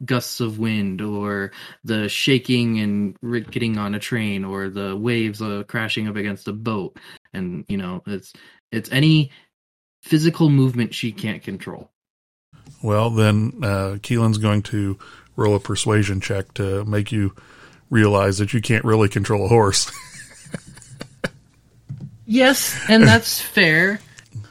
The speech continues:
Speaker 1: That's, that's true and fair and all, but I've done the research and, um, I've heavily,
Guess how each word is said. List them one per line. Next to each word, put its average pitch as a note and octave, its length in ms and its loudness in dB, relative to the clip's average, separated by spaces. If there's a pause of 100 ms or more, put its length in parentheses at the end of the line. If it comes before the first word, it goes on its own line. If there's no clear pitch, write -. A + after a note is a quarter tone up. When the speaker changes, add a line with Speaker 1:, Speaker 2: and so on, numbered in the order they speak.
(200)
Speaker 1:
That's, - 420 -4 (180)
that's F3+ 300 -2
true E3+ 400 2
and E3 140 0
fair C3 320 -2
and C3 120 -4
all, A2+ 180 -6
but B2 500 -6
I've C3 520 -4 (460)
done C#3 460 0
the C3 140 -12
research C#3 580 -4
and, A2+ 580 -4
um, G#2+ 460 -6
I've A2 180 -8
heavily, B2+ 600 -2